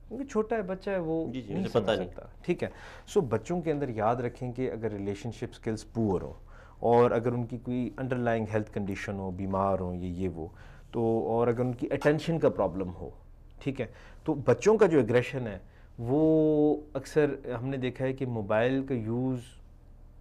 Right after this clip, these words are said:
Speaker 1: it's, again it's a positive thing and again it's a negative thing, but overall ایک بیماری ہوتی ہے، اسے ہم کہتے ہیں سلفائٹس۔ اچھا، Facebook میں مارک زکربرگ صاحب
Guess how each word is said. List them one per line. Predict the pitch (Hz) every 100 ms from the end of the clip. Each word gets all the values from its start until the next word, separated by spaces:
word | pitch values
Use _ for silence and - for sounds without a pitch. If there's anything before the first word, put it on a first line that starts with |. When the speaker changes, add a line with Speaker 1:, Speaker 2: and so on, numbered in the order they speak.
| -
Speaker 1:
it's, | - - 120 117
again | 117 135 135
it's | 135 135 131
a | 117 110 104 120
positive | 117 135 147 143
thing | 139
and | 123
again | 117 113 117
it's | 110 117
a |
negative | 113 110 92 -
thing, | 101 139
but | - - - - 180
overall | 202 233 208 202
ایک | 165 135
بیماری | 123 117 127
ہوتی | 151 147
ہے، |
اسے | 143 139
ہم | 135
کہتے | 127 151
ہیں | -
سلفائٹس۔ | 101 90 82 90 - - - - - -
اچھا، | 156 165 151 147
Facebook | 147 160 147
میں | 117 104 - - - -
مارک | 113 127 143
زکربرگ | 135 143 127 120 120
صاحب | - 104